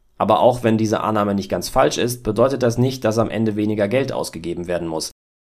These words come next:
Gerade neue Methoden kosten auch erstmal mehr Geld und gerade am Anfang muss sich der N H S um eine Gesellschaft kümmern, die nach dem Krieg völlig am Boden ist.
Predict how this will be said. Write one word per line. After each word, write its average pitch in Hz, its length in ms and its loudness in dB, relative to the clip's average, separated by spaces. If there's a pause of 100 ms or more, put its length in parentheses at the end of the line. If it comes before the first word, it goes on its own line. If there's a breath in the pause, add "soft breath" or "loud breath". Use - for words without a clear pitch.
(100)
Gerade 98 240 2
neue 107 260 2
Methoden 120 520 2
kosten 113 340 0
auch 95 100 0
erstmal 98 300 -2
mehr 87 160 -2
Geld 127 380 2 (480 soft breath)
und 127 100 -2
gerade 127 320 4
am 131 140 2
Anfang 147 420 0
muss 127 160 0
sich 131 140 -6
der 120 160 0
N 117 100 0
H 117 180 -2
S 120 220 -4
um 98 180 -4
eine 110 200 -2
Gesellschaft 110 560 -2
kümmern, 120 360 6
die 113 140 0
nach 95 160 0
dem 95 160 -4
Krieg 127 300 -6
völlig 117 340 2
am 104 140 -4
Boden 120 240 0
ist. - 320 -12